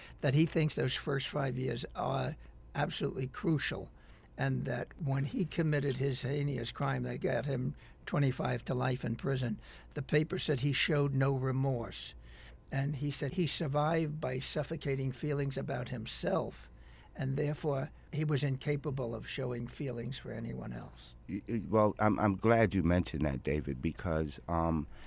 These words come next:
Speaker 2: I guess I was kinda luckier than most system babies. Um, I did have, you know, my formative years from birth up until the age of about five. I was living in England with my grandfather. And just so people could get a quick backdrop,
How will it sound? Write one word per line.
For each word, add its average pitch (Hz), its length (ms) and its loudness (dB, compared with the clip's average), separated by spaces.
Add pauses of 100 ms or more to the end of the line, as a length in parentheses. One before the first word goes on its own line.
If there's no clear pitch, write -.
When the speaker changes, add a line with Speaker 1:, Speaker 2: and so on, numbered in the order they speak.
(180)
Speaker 2:
I 92 80 6
guess 127 320 6
I 113 80 6
was 101 180 6
kinda 90 380 6
luckier 90 420 8
than 78 220 2
most 85 300 2
system 78 360 -2
babies. 71 580 0
Um, 73 380 0 (320)
I 107 120 8
did 113 280 6
have, 82 420 6
you 101 160 6
know, 82 280 6
my 82 160 4
formative 80 600 4
years 80 280 4
from 73 240 -2
birth 78 320 4
up 82 160 2
until 73 300 0
the 67 180 -2
age 78 260 2
of 69 120 -2
about 71 300 -2
five. 76 520 0 (360)
I 87 120 6
was 85 180 4
living 82 320 6
in 80 200 2
England 80 420 2
with 78 160 4
my 73 200 2
grandfather. - 840 2 (360)
And 87 200 6
just 131 240 6
so 120 140 6
people 113 360 4
could 85 180 -2
get 90 160 6
a 76 40 2
quick - 400 0
backdrop, 80 600 0